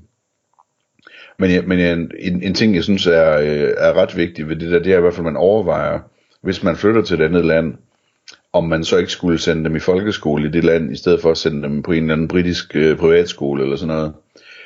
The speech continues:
for i højere grad at få dem, øh, ind i kulturen,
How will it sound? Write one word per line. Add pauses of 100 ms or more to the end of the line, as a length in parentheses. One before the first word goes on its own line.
(220)
for
i
højere
grad
at
få
dem,
øh, (360)
ind
i
kulturen,